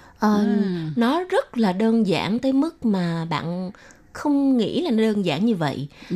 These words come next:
Speaker 1: Thì khi mà Tường Vi sinh đứa thứ nhất á, ờ, Tường Vi mới đi báo hộ khẩu. Thì báo hộ khẩu cho con mình á, thì mình sẽ đi đến cái gọi là địa phương, cái văn phòng địa phương của mình
Speaker 2: Ừ.
Speaker 1: ở đó.
Speaker 2: Thì giống như là Ủy ban Nhân dân phường vậy đó.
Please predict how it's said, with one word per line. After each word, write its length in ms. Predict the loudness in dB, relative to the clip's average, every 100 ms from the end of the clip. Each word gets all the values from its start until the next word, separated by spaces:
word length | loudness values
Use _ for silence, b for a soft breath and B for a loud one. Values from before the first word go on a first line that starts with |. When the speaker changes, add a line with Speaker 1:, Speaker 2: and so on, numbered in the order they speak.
| -2
Speaker 1:
Thì 260 | 0 0 -2
khi 140 | -2 0
mà 100 | 0
Tường 200 | -2 -4
Vi 100 | -4
sinh 260 | -2 0 0
đứa 140 | -2
thứ 120 | -2
nhất 280 | -2 -2 -2
á, 80 | -6 -8 B B B
ờ, 400 | -2 0 -2 -4 -6 -4
Tường 180 | -2 0
Vi 300 | -2 -2 -2
mới 180 | -4 -2
đi 220 | -4 -4
báo 260 | -4 -2 -2
hộ 100 | -2
khẩu. 480 | -2 -4 0 0 -2 B B B -2
Thì 360 | 2 2 0
báo 140 | -2 -2
hộ 100 | -2
khẩu 200 | -2 -2
cho 120 | -4 -2
con 320 | -2 2 2
mình 160 | 2
á, 120 | 0 -4 B B -2
thì 200 | 0 2
mình 260 | 0 -2
sẽ 160 | -2 -2
đi 160 | -2
đến 340 | 0 0 0 -4 -4
cái 320 | -4 -2 -2
gọi 200 | -4 -4
là 480 | -4 -4 -4 -6 -6 -4
địa 180 | -4
phương, 640 | -4 0 0 2 0 -2 -4 B B B
cái 120 | -4
văn 180 | 0 0
phòng 200 | 2 0
địa 120 | 0
phương 300 | 0 2 2
của 60 | 2
mình 180 | 2 2
Speaker 2:
Ừ. 60 | 0
Speaker 1:
ở 320 | -2 0 0
đó. 80 | 0 -6 _ _ B 2
Speaker 2:
Thì 80 | 4
giống 140 | 6
như 140 | 4
là 140 | 4 2
Ủy 200 | 0 0
ban 140 | 0
Nhân 120 | 0 0
dân 140 | -4 -2
phường 300 | 0 2 0
vậy 100 |
đó. 80 | -2